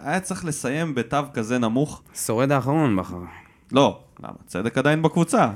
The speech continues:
Speaker 1: ולך תדע, אולי הוא
Speaker 2: <laughs>
Speaker 1: יקבל הזדמנות. אגב, זה משהו שכן יכול לקרות, לא?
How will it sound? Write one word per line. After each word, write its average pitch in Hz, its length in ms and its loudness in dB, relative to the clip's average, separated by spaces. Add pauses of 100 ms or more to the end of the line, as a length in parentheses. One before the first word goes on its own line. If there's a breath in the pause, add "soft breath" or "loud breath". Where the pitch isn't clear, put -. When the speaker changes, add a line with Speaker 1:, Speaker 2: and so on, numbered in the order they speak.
Speaker 1:
ולך 143 240 6
תדע, 240 200 6
אולי 247 220 10
הוא 247 100 12
Speaker 2:
<laughs> - 60 8
Speaker 1:
יקבל 247 240 6
הזדמנות. 214 560 4 (460 loud breath)
אגב, 226 340 4
זה 151 160 2
משהו 247 220 4
שכן 247 380 0
יכול 233 180 2
לקרות, 123 340 2
לא? 196 220 2